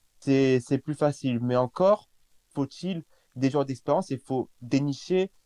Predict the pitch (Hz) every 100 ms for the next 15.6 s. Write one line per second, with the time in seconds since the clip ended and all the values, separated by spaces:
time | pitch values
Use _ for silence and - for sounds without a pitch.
0 | _ 117 113 113 113 117 151 - 165 -
1 | 127 123 123 190 190 - 135 123 117 110
2 | 123 120 120 120 180 156 117 - 170 202
3 | 165 - - 117 113 113 107 107 113 120
4 | 110 127 160 143 _ _ _ - 117 123
5 | 156 131 113 - 143 147 151 120 - 151
6 | 143 151 151 139 120 113 113 113 - 117
7 | - 139 113 117 127 110 104 104 101 -
8 | 107 - 123 110 113 110 113 104 101 101
9 | 107 107 104 110 135 127 - 110 107 101
10 | - - _ - 127 - 123 139 139 -
11 | _ _ 113 107 104 104 107 107 117 127
12 | - 170 160 151 131 117 110 110 107 107
13 | 123 143 131 - 143 135 131 - 135 120
14 | 110 110 113 113 117 143 143 123 107 104
15 | 110 110 - 139 135 -